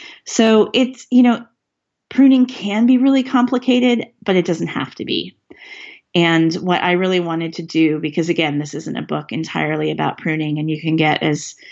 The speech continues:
as nerdy about pruning as you want with, um, with a lot of, I mean, there are some very thick pruning books. Um, but I just really wanted to sort of demystify and put people at ease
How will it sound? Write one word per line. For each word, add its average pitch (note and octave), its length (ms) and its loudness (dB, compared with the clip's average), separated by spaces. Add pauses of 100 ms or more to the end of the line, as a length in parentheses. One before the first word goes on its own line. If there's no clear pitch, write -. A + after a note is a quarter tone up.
(240)
as F#3+ 140 2
nerdy G3 840 4
about F#3+ 280 -2
pruning F#3 300 -2
as F3+ 120 -4
you F3+ 120 -2
want F3 420 -4
with, D#3+ 240 -2
um, D3+ 340 -2
with E3 280 -2
a E3+ 120 -4
lot D#3+ 240 2
of, D3+ 240 -2
I - 60 -12
mean, D#3 160 -8
there D#3 240 -4
are D#3 40 -10
some D#3 300 -6
very D#3+ 240 2
thick - 300 -6
pruning D#3+ 280 -6
books. D#3+ 380 -10 (680)
Um, D3+ 480 -2 (800)
but G3+ 320 0
I G3+ 120 0
just A3+ 260 -2
really F3+ 240 2
wanted D#3 500 -6
to D#3 80 -6
sort D#3 200 -6
of D3 100 -4
demystify G3+ 1120 -2
and E3+ 220 -2
put - 140 -6
people E3+ 320 0
at D#3 140 0
ease D#3+ 520 -2